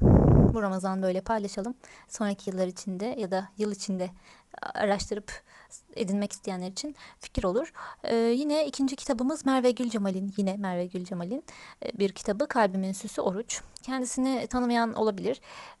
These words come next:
Ee, eğer aranızda tanımayanlar varsa Instagram hesabından kendisini takip edebilirsiniz.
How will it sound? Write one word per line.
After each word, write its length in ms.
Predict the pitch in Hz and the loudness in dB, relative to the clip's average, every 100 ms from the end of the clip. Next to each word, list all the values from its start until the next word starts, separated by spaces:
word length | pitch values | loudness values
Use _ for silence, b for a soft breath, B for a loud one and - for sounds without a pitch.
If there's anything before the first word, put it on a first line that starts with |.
| - | -12
Ee, 100 | - | -8
eğer 540 | - - - 220 214 220 | -6 -6 0 4 4 6
aranızda 400 | - 220 208 202 | 6 6 6 0
tanımayanlar 560 | 214 226 208 196 185 185 | -2 0 0 0 -2 -2
varsa 480 | 220 208 - 240 262 | 0 0 0 -2 -2
Instagram 500 | 233 - 202 190 196 | -4 -2 -2 -2 -4
hesabından 640 | 214 214 185 185 190 269 | -4 -4 -2 -4 -4 -6
kendisini 420 | 247 196 190 190 | -6 -6 -8 -8
takip 340 | 185 202 196 202 | -4 -4 -4 -6
edebilirsiniz. 800 | 202 220 247 - 254 277 - | -4 -4 -4 -4 -4 -4 -10